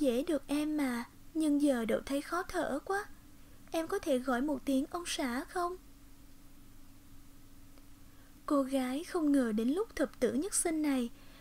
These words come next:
Đậu còn nghĩ tới mình như vậy. Thực sự cô đã coi Đậu là chồng từ cái ngày mua châm cài tóc kia. Cô khóc nói, "Ông xã, anh có sao không?"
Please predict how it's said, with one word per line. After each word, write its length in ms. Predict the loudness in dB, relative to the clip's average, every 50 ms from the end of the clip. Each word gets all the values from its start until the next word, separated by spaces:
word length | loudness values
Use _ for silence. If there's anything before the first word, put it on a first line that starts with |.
| -12 -4 0
Đậu 220 | 2 2 2 2
còn 260 | 0 2 2 2 4
nghĩ 120 | 2 2 0
tới 180 | 0 -2 -2
mình 320 | 0 0 2 4 4 4 4
như 160 | 4 4 4
vậy. 340 | 2 2 0 0 -2 -4 -4 -6 -10 -18 -18 -18 -18 -18 -18 -18 -8 -2
Thực 160 | 0 0 2
sự 400 | 2 2 2 2 2 4 0 0 0 2
cô 220 | 4 6 6 6
đã 180 | 6 2 0 -4
coi 220 | -2 0 0 2
Đậu 240 | 2 2 2 0 2
là 200 | 0 2 2 0 0
chồng 300 | 0 0 0 2 2 0 -2 -4 -8 -18 -18 -18 -20 -8 0
từ 120 | 2 2 2
cái 180 | 2 0 -6
ngày 300 | -4 -2 0 2 4 4
mua 180 | 6 6 4 4
châm 280 | 4 2 2 2 2
cài 140 | 2 0 -2
tóc 300 | -2 -2 -2 -2 -4 -4 -4
kia. 280 | -2 0 0 0 -2 -4 -8 -16 -18 -18 -18 -18 -18 -18 -18 -18 -18 -18 -18 -18 -18 -18 -14 -4
Cô 180 | 2 2 4 4
khóc 280 | 2 0 -2 -2 -2 0
nói, 380 | 2 4 4 4 4 2 -2 -6 -10 -16 -10 -4
"Ông 160 | -4 -2 -2
xã, 400 | 0 0 2 2 4 2 2 0 -2 -10 -16 -16 -10 -6
anh 180 | -4 -4 -2
có 100 | 0 -2 -2
sao 280 | 0 0 0 2 0 0
không?" 320 | 0 0 -2 -2 -2 -2